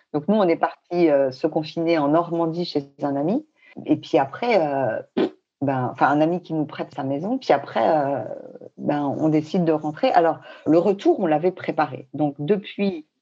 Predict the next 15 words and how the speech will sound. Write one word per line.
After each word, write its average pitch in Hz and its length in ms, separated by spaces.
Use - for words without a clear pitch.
le 143 140
novembre 185 840
de 135 80
l'année 131 240
d'avant, 165 460
on 147 100
commençait 139 400
à 156 80
se - 80
poser 156 240
la 135 120
question 139 360
de 170 120
se 131 80
dire, 208 240